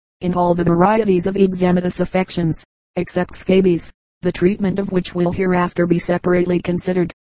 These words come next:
remedies employed with a view to the removal of the constitutional fault are of the greatest importance.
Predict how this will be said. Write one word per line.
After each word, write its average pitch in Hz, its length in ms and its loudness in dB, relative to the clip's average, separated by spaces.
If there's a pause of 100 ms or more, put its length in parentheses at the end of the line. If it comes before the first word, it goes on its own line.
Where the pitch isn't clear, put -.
(140)
remedies 180 500 2
employed 175 460 2
with 196 160 2
a 180 40 -2
view 175 240 4
to 202 140 -4
the 185 100 2
removal 180 520 2
of 190 80 -2
the 180 100 -4
constitutional 175 840 -2
fault 190 340 -2
are 196 140 2
of 180 100 0
the 180 80 0
greatest 180 480 0
importance. 180 680 0